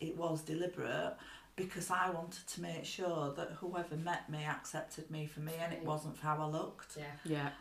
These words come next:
Speaker 1: And I think there's a huge part of that for, particularly for women. I don't, I can't speak as a guy. Maybe,
Speaker 2: Yeah.
Speaker 1: maybe men do it too. Um,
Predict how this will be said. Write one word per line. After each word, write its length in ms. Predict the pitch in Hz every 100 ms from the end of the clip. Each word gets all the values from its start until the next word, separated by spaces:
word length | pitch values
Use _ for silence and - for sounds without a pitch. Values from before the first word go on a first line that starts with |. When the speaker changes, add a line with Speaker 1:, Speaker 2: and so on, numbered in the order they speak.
| - - -
Speaker 1:
And 300 | 180 180 180 - - - - - - 196
I 80 |
think 580 | 196 214 196 180 - -
there's 180 | 190 180
a 60 | 180
huge 760 | - - 214 208 202 190 -
part 520 | - 180 180 185 -
of 120 | 190
that 240 | 196 196 -
for, 300 | - 175 160 - -
particularly 460 | - 196 190 165
for 120 | - 165
women. 280 | 170 190
I 100 | 180
don't, 260 | 160 160 160
I 60 | 165
can't 340 | - 180 160
speak 320 | - 165 165 -
as 80 | 175
a 40 |
guy. 340 | 160 165 175 185
Maybe, 360 | 175 170 165 160
Speaker 2:
Yeah. 140 | 151
Speaker 1:
maybe 260 | 170 170 170
men 180 | 175 175
do 160 | 175
it 140 | - -
too. 340 | 185 190 202 - - - - -
Um, 580 | 175 180 175 170 170